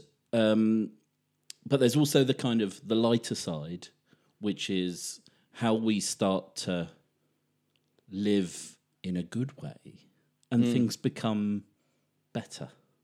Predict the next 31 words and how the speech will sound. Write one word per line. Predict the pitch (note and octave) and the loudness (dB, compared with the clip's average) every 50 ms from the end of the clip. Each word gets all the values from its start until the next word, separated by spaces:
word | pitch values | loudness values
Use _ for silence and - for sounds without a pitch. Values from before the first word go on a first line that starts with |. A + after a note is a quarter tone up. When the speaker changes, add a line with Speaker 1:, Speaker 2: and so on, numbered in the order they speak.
| _ _ _ | _ _ _
Speaker 1:
you | - G#2 G#2+ | -4 0 2
know? | A2+ A#2+ B2 C#3 - - - - - - - - _ _ _ _ _ _ - | 4 4 4 2 0 -4 -16 -20 -20 -20 -20 -20 _ _ _ _ _ _ -4
Um, | G#2+ G#2 G#2 G#2 G#2+ G#2 G2+ G2+ G#2 G2 - _ _ _ _ _ _ _ _ _ - - _ _ _ _ _ _ _ _ _ - | -2 0 2 2 2 2 2 2 0 -2 -6 _ _ _ _ _ _ _ _ _ -14 -14 _ _ _ _ _ _ _ _ _ 0
but | B2 A2+ A2 - - - | 2 2 2 4 4 2
I | B2+ | 4
think | - F3 E3 F#3+ | 4 4 6 6
that, | E3+ D#3+ E3 D3+ C3+ - | 4 4 4 0 -6 0
you | D3 C3+ C3 | 4 6 6
know, | B2 G#2+ | 6 6
when | A2+ B2 C3 | 6 6 6
we | B2+ A#2+ A#2 | 6 4 4
first | A#2+ - - - C#3+ D3 C#3+ C#3+ | 0 -4 2 4 4 4 4 4
talking | - D3 - C3+ | 2 0 2 2
about | A2 F#2+ - F#2+ | 0 0 0 -4
this, | F2+ - | -6 -6
the, | - - G#2 G2+ | -2 -2 -2 -2
the, | F#2+ F#2+ F#2 G#2+ F#2+ | -2 -6 -6 -6 -6
the, | F#2 G2+ G2 | -4 -4 -6
the, | F#2 G2 G2+ G2 G2 - - G#2+ G2+ - - _ _ _ _ _ _ - | -4 -4 -4 -6 -6 -8 -16 -20 -20 -20 -20 _ _ _ _ _ _ -6
the, | A2 A#2+ - - A#2 A2+ - | -6 -4 0 0 0 0 2
a, | A2 | 2
a | |
line | G#2+ A2+ B2+ C3+ C3 B2 A#2+ | 2 4 4 4 4 4 4
that | A2+ A2+ | 2 2
you | - G#2+ G#2 | 0 0 0
will | G#2 B2+ C#3 B2+ B2+ A2 | 2 4 4 4 4 0
hear | E2+ G2 F2 E2+ E2+ E2+ F2 | -2 -2 -2 0 -2 -2 -2
in, | F2 F2 E2+ E2+ E2 - _ _ - | -4 -4 -4 -6 -6 -8 _ _ -4
in | G2+ F#2+ F2 E2 E2 D2+ | -2 -2 0 -2 -2 -2
fellowship, | - B2+ C3+ B2 - - - - - | 0 0 0 0 0 -4 -8 -10 -8
certainly, | - F#2+ F#2 D#2+ F2+ F2+ F2+ F#2 | -8 -8 -8 -6 -6 -8 -8 -10